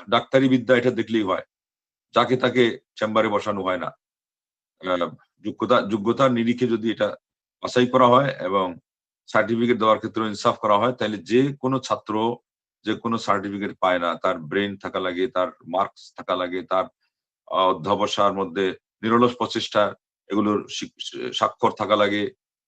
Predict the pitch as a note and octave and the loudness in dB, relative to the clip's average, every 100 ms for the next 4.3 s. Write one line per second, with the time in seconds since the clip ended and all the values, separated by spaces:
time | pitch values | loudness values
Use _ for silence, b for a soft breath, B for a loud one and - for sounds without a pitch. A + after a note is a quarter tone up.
0 | _ - - - A2+ A2 G#2 G#2 A2 G#2+ | _ -6 -4 0 0 2 2 0 0 -2
1 | - - G2 F#2+ G#2 G2 G#2+ G#2+ F#2+ F#2+ | -4 -4 -2 0 -2 -2 -4 -2 -2 -2
2 | G#2 F#2 _ _ _ _ F#2 G2 E2+ A2 | -4 -4 _ _ _ _ -4 -4 -2 -2
3 | G#2 G#2+ G#2+ G#2+ G2 - F#2 F2+ G2 G2 | -4 -4 0 2 2 0 -2 0 -2 -2
4 | - G#2 G2 | -4 -4 -6